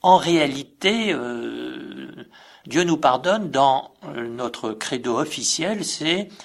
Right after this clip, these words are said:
euh, nous remet nos péchés. Je crois en la rémission des péchés.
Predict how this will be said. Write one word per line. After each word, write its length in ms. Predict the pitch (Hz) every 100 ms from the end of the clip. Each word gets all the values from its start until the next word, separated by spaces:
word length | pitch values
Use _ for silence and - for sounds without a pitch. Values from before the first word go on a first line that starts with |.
| - - -
euh, 300 | - 123 120
nous 200 | 123 139
remet 440 | 107 165 151 165 120
nos 140 | 110
péchés. 360 | - 107 - 113
Je 120 | 131
crois 280 | - 180 147
en 60 |
la 160 | 139 151
rémission 800 | 113 175 160 151 - - 143 110
des 140 | 110
péchés. 560 | 110 - - - 110